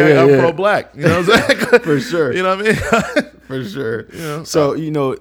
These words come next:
Speaker 1: um, you haven't received any, you know, you go to these book signings and, and you put your work on, uh, social media.
Speaker 2: Mm-hmm.
Speaker 1: You haven't received any kind of backlash or anything,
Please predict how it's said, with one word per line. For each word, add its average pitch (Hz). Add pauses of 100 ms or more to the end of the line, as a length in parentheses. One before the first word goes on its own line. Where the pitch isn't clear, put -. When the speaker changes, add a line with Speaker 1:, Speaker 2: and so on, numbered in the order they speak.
Speaker 1:
um, 117
you 127
haven't 139
received 113
any, 113
you 117
know, 120
you 117
go 107
to -
these 95
book 101
signings 98
and, 92
and 92
you 101
put -
your 92
work 98
on, 92
uh, -
social 98
media. 101
Speaker 2:
Mm-hmm. 107 (200)
Speaker 1:
You 131
haven't 107
received 101
any 98
kind 92
of 90
backlash 98
or 92
anything, 90